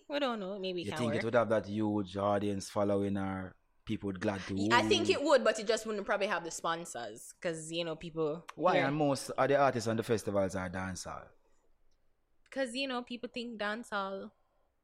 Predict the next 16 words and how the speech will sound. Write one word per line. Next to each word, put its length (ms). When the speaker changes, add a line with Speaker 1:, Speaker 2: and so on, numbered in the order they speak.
Speaker 2:
What? 240
Speaker 1:
is 180
hard 380
to 100
brand 420
or 160
hard 320
to 280
support, 520
'cause 160
it 100
kinda 360
Speaker 2:
But 140
it 100
got 200
Grammy. 480